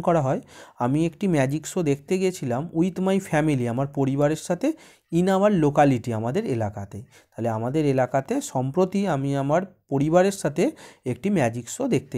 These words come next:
গিয়েছিলাম। দুটি বাক্য হয়ে গেল। আর লাস্টে লিখিয়েছি turning a pigeon to a rose।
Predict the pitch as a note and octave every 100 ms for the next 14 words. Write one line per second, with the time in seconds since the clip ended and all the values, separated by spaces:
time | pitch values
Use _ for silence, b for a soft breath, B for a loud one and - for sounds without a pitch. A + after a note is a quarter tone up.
0 | A2 A2 G#2+ A2 G#2 - _ - C3+ D#3
1 | E3+ E3+ - F3+ F#3 F3+ F#3+ B3+ B B
2 | B B - A2 A#2+ C#3 - G#3+ G#3 G3
3 | G#3 - D3 - B B B B - D3
4 | C#3 E3+ F#3+ G#3+ A3 A3 F3 F#3 E3+ G#3
5 | A3+ G#3 G3+ G#3 E3 F3 C#3+